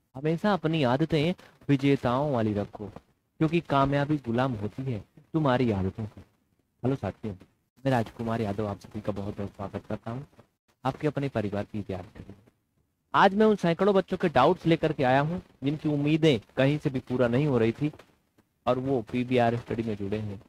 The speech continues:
अब उनकी उम्मीदें पूरा हो गई। Telegram पे फॉलो नहीं किया है तो पीबीआर स्टडी को जरूर फॉलो कर लें, क्योंकि सारी class का link इसमें बिल्कुल free भेजा जाता है और रोज आप पढ़ सकते हो, ठीक है। आज बात करेंगे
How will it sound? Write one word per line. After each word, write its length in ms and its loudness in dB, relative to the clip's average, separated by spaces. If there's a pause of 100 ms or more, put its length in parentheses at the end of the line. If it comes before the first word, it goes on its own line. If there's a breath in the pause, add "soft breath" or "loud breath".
(180)
अब 100 2
उनकी 240 -4
उम्मीदें 320 -4
पूरा 280 -4
हो 100 -10
गई। 180 -16 (1080)
Telegram 440 6
पे 80 2
फॉलो 260 4
नहीं 180 2
किया 200 6
है 60 4
तो 100 0
पीबीआर 440 4
स्टडी 240 -2
को 140 0
जरूर 260 0
फॉलो 300 2
कर 160 2
लें, 200 0
क्योंकि 300 -6
सारी 280 0
class 300 2
का 100 2
link 300 2
इसमें 340 -4
बिल्कुल 280 -2
free 220 0
भेजा 240 2
जाता 280 2
है 140 0 (320)
और 140 4
रोज 180 4
आप 140 6
पढ़ 160 4
सकते 320 -12
हो, 60 -8
ठीक 240 -2
है। 120 4 (840)
आज 200 2
बात 220 2 (100)
करेंगे 380 6